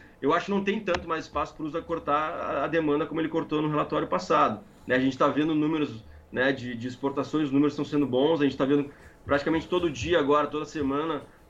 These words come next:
eh, eh, novas vendas de soja americana da nova temporada pra China ou pra, pra, ou pra outros destinos.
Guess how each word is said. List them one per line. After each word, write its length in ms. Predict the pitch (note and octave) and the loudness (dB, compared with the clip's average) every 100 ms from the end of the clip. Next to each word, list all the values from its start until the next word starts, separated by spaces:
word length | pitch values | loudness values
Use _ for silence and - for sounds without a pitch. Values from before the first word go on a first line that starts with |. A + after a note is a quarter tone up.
| - | -10
eh, 460 | A#2+ B2+ B2+ C3 B2+ | -2 0 2 0 0
eh, 120 | B2 | 0
novas 460 | B2+ C#3 E3+ D#3+ A#2+ | 2 4 4 2 0
vendas 340 | C3+ D#3+ D#3 | -4 -2 -4
de 60 | B2+ | -6
soja 260 | - C#3 C#3 | -4 -2 -2
americana 580 | C3 C3 C3 C#3+ D#3+ | -2 -2 -2 0 0
da 100 | C3 | -2
nova 180 | A#2+ C3 | -2 -4
temporada 540 | - A#2+ A#2+ B2 B2+ B2+ | -4 -2 0 2 2 0
pra 240 | - A#2+ | -2 -2
China 400 | - - D#3 D#3 | -2 2 4 4
ou 60 | A#2+ | 2
pra, 300 | A#2 A#2 G#2 | 2 0 0
pra, 300 | - A2+ G#2+ | -2 -2 -2
ou 200 | - A2 | -4 -2
pra 120 | - | 0
outros 220 | A#2 A#2 | 0 -2
destinos. 600 | B2 B2 B2+ D3+ E3+ - | -8 -2 2 4 2 -6